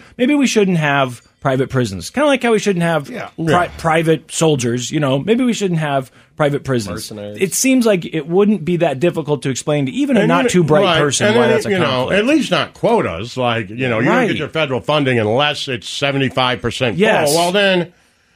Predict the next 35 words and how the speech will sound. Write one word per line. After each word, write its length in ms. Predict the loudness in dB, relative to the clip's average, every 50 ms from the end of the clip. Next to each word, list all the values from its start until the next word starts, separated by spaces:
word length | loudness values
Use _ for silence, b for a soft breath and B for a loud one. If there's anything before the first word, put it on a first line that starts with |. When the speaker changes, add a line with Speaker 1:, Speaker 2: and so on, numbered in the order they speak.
| _ _ _ -4
Speaker 3:
I 80 | 0
mean, 200 | 2 2 2 2
everybody's 500 | 2 0 0 0 0 0 0 0 -2 -2
got 300 | -2 0 0 2 2 0
an 80 | 0 0
agenda 420 | 0 0 0 0 0 2 0 0
to 80 | -2 -2
keep 220 | -2 -2 -2 0
this 120 | -2 -2 -2
place 280 | -2 -2 -2 -2 -2 -2
seventy-five 540 | -2 0 0 0 0 0 0 0 0 0
percent 360 | -2 -4 -4 -4 -4 -4 -4 -4
full. 260 | -4 -2 -2 0 0
That's 220 | 0 0 -2 -2 -2
Speaker 2:
Yeah, 60 | 0
Speaker 3:
why, 220 | 0 2 2 0
Speaker 2:
incentivize. 60 | 0
Speaker 1:
Right. 480 | 0 0 0 0 0 -2 -4 -8 -14 -14 _ -4
Speaker 3:
right. 180 | -2 -2 0 0
That's 200 | -2 -2 -2 -2
why 140 | -4 -2
people, 500 | 0 0 -2 0 0 0 0 0 -2 -4 -4
you 120 | -2 0 0
know, 160 | 2 2 0
are 100 | 0 0
going 320 | 0 0 2 2 2 2
into 480 | 2 2 2 2 2 0 -2 -2 -2 -2
this 300 | 0 0 -2 -4 -6 -14 _ _ _ _ _ _ _ _ _ _ _ _ _ -12 -10 -10
jail 640 | -6 -4 0 0 2 2 2 0 0 0 0 -2 -2
slash 520 | -4 -6 -4 -2 -2 -2 -2 -4 -6 -8 -8
prison 520 | -4 -2 0 0 0 0 -2 -2 -2 -2
type 320 | -2 -2 -2 -2 -2 -6 _
thing. 560 | _ -4 -2 0 0 2 0 0 -2 -4 -6 _
Speaker 1:
Yeah. 280 | -4 -4 -2 -2 -4 -8 -10 _ _ _ _ _ _ _ _ _ _ _ -10
Speaker 3:
That, 440 | -4 -2 0 0 0 0 -2 -6